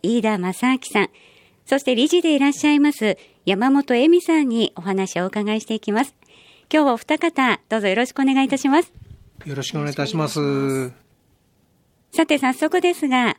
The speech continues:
Speaker 1: まずは飯田さん。子どもお仕事体験チャレンジとはどのようなイベントになるのか教えていただけますか？
Speaker 2: はい。地域の五歳から小学校三年生ぐらいまでの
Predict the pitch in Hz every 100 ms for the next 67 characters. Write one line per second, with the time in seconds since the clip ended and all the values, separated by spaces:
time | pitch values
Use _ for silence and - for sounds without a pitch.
0 | _ 220 240 196 185 - 165 202 233 240
1 | 240 214 - _ _ _ _ _ _ _
2 | - 214 330 349 339 208 226 349 339 311
3 | 190 170 180 254 - 311 302 302 277 302
4 | 269 247 262 240 208 - - - 302 392
5 | 381 349 262 208 196 247 262 269 269 277
6 | 254 226 202 190 - - 233 233 254 262
7 | 285 285 285 - - - - - - 160
8 | _ _ _ - _ - 180 147 139 135
9 | 143 - 143 - 135 120 - 120 131 -
10 | - 139 139 131 _ - 117 117 110 127
11 | 135 135 139 135 147 135 131 135 127 120
12 | 117 113 117 - _ - _ - 127